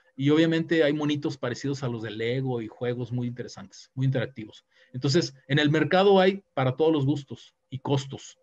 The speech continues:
y todo lo que necesites. Claro que este simulador gratuito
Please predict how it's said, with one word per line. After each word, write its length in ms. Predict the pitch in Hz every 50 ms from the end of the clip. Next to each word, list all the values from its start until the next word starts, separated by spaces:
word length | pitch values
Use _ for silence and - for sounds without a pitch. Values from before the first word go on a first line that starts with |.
| _ _
y 120 | _ 127 117
todo 260 | _ 123 127 135 135
lo 140 | 131 117 117
que 280 | - 117 110 110 110 _
necesites. 600 | 131 - - - 117 - 113 98 _ 107 - - _ - _ _ _ _ _
Claro 440 | - 180 208 220 208 185 185 190 - _ _ _ _ _ _
que 200 | _ 135 131 135
este 180 | 156 139 139 185
simulador 500 | 180 - 175 165 160 160 160 160 170 170
gratuito 580 | 165 175 180 175 - 208 202 - 185 208 214 _